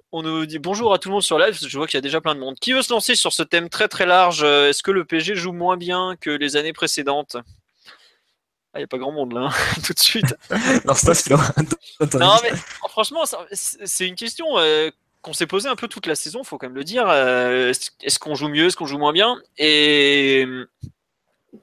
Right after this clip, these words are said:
Speaker 1: en fin de saison, je trouve qu'il y a eu des matchs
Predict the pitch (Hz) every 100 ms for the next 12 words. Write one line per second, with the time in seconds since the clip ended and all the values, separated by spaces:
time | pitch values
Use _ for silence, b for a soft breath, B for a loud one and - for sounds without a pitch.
0 | - - - - - 160 240 254 208 226
1 | 294 B B B B _ - - 240 -
2 | 165 151 151 240 - -